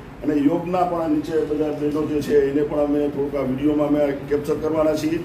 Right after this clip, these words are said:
અને આપ સાંજે કે તમને લગભગ ભાટી ટી વીમાં અમારો આ કાર્યક્રમ લાગશે, એની અંદરમાં તમે ખાસ બધા ભાટી ટી વી જો, એ પણ અમારી બધાને અપેક્ષા છે. કારણ કે વાંકાનેરને લગતા રિલેટેડ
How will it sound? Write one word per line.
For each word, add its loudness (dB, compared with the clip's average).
અને 2
આપ 0
સાંજે 2
કે 2
તમને -2
લગભગ 0
ભાટી -2
ટી -2
વીમાં 2
અમારો 0
આ 0
કાર્યક્રમ -2
લાગશે, 0
એની 4
અંદરમાં 2
તમે -2
ખાસ 0
બધા 4
ભાટી -2
ટી -6
વી 0
જો, 4
એ -4
પણ 0
અમારી 0
બધાને 2
અપેક્ષા 0
છે. -4
કારણ -6
કે -6
વાંકાનેરને -4
લગતા -4
રિલેટેડ 2